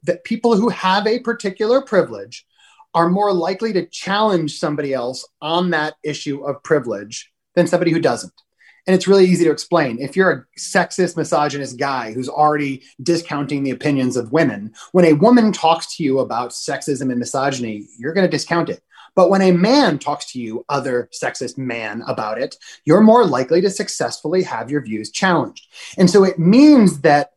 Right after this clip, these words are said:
there, you know, while for a lot of people, they hear, "Oh, I'm a bad person 'cause I'm white." Well, that's bullshit.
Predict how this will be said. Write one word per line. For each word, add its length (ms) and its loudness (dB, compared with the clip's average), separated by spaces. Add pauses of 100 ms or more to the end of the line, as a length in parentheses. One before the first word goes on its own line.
there, 360 2
you 120 -2
know, 140 -2
while 320 0 (100)
for 120 2
a 40 2
lot 200 0
of 60 -4
people, 220 -2
they 140 0
hear, 220 -2
"Oh, 180 2
I'm 140 -6
a 40 -14
bad 380 -6
person 340 -6
'cause 160 -10
I'm 180 -8
white." 300 -4
Well, 120 -14
that's 160 -8
bullshit. 640 -8